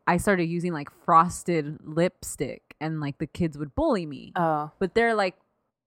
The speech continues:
Speaker 1: thirteen and stuff, you know?
Speaker 2: Yeah, yeah,
Speaker 1: Yeah.
Speaker 2: yeah. So
Speaker 1: Uh,
Speaker 2: not, I, we're not saying that, like, she brought it on
Speaker 1: No,
Speaker 2: herself,
Speaker 1: she didn't.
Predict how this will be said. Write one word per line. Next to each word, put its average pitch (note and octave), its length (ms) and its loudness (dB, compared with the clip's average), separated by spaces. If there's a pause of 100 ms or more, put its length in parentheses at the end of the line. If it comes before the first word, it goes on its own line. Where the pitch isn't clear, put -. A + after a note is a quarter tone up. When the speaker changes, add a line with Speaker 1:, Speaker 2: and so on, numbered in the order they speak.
(300)
Speaker 1:
thirteen G3+ 580 -4
and D3+ 160 -12
stuff, D3 300 -8
you E3+ 100 -10
know? E3 240 -6
Speaker 2:
Yeah, F3+ 240 4
yeah, E3 80 -10
Speaker 1:
Yeah. E3+ 100 -2
Speaker 2:
yeah. D#3+ 360 2 (720)
So B3+ 140 6
Speaker 1:
Uh, F#3+ 80 6
Speaker 2:
not, C4+ 240 10
I, - 140 4 (840)
we're G3+ 120 4
not G3 160 2
saying F3 240 0
that, E3 120 -2
like, D3 140 -4
she - 100 -8
brought E3 360 6
it G3 100 2
on A#3 160 -4
Speaker 1:
No, F4+ 140 8
Speaker 2:
herself, D4+ 200 8
Speaker 1:
she C#4+ 120 6
didn't. G#3+ 480 0